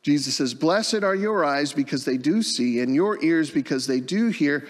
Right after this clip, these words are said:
For truly I tell you, many prophets and righteous people long to see the things you see,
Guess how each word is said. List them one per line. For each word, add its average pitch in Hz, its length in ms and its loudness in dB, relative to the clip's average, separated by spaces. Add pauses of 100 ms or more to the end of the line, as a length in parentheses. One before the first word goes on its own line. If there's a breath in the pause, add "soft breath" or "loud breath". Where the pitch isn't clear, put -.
(140 loud breath)
For 143 140 -2
truly 214 440 0
I 190 60 2
tell 208 300 -2
you, 147 180 2
many 180 240 2
prophets 185 540 -2
and 135 160 0
righteous 165 360 0
people 151 400 -2
long 180 440 2
to 208 120 -6
see 202 240 -2
the 190 140 0
things 190 320 -2
you 180 140 -2
see, 160 420 0